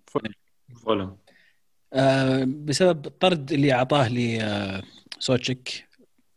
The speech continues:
Speaker 3: اللقطة، آه، كان فيها لمسة كوع، آه، سوتشيك على متروفيتش.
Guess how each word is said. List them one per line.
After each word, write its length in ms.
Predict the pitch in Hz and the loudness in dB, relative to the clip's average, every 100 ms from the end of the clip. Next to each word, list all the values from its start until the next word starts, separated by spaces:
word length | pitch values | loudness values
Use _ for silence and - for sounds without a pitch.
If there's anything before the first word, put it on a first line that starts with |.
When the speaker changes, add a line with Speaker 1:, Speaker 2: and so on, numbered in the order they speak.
| _ | _
Speaker 3:
اللقطة، 640 | 131 185 - 160 175 160 - _ _ | 0 0 0 2 2 2 -8 _ _
آه، 500 | 117 113 110 107 101 104 104 - | -4 -4 -4 -8 -10 -14 -16 -12
كان 200 | - 151 | -2 0
فيها 680 | 143 156 143 131 123 113 104 - _ _ _ _ _ - | 2 0 2 2 0 -2 -8 -18 _ _ _ _ _ -2
لمسة 420 | 151 147 131 - - - - | -2 0 -4 -6 -18 -20 -4
كوع، 380 | 160 151 143 - - _ _ _ _ _ _ _ _ - | 0 2 0 -8 -20 _ _ _ _ _ _ _ _ -10
آه، 600 | 104 98 104 98 82 80 | -8 -8 -10 -14 -18 -20
سوتشيك 500 | - 151 139 175 - | -6 -4 -2 -4 -4
على 520 | 123 117 113 110 107 113 | -6 -4 -2 -4 -4 -2
متروفيتش. 640 | 131 131 107 135 - | -2 -2 -4 -6 -10